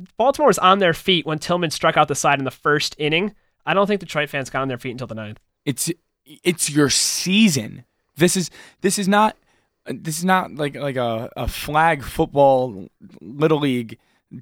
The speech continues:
Speaker 2: team that your son plays in, and they have six games, and then it's the playoffs, and then little Johnny lost, and it's, "Oh, okay,
Speaker 1: Yeah,
Speaker 2: let's
Speaker 1: but
Speaker 2: go
Speaker 1: he,
Speaker 2: have
Speaker 1: little
Speaker 2: some
Speaker 1: Johnny
Speaker 2: hot-"
Speaker 1: gets a participation
Speaker 2: Yeah,
Speaker 1: medal at
Speaker 2: it,
Speaker 1: least.
Speaker 2: uh,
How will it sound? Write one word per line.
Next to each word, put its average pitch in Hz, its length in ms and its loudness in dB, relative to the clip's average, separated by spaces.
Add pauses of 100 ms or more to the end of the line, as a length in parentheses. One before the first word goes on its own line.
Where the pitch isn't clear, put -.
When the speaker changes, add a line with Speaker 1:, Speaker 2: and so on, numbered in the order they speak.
(100)
Speaker 2:
team 151 280 0
that 135 120 2
your 127 120 0
son 143 300 2
plays 120 300 -2
in, 113 180 -2
and 113 140 -2
they 117 100 -2
have 120 200 -2
six - 360 0
games, 123 420 -2
and 120 120 0
then 120 140 0
it's 113 180 -6
the - 120 -14
playoffs, 120 600 2
and 113 140 0
then 110 300 -2
little 131 280 0
Johnny 127 380 0
lost, 113 440 0
and 123 100 -2
it's, 123 140 -4
"Oh, 143 260 0
okay, 135 220 -6
Speaker 1:
Yeah, 214 80 2
Speaker 2:
let's - 100 2
Speaker 1:
but 170 60 2
Speaker 2:
go 117 140 4
Speaker 1:
he, - 60 0
Speaker 2:
have 135 120 4
Speaker 1:
little 247 120 6
Speaker 2:
some 196 60 6
Speaker 1:
Johnny 220 260 6
Speaker 2:
hot-" 196 60 2
Speaker 1:
gets 190 140 2
a - 20 -10
participation 165 720 2
Speaker 2:
Yeah, - 20 -2
Speaker 1:
medal 131 220 0
at 135 60 2
Speaker 2:
it, - 40 0
Speaker 1:
least. 151 320 0
Speaker 2:
uh, 135 180 2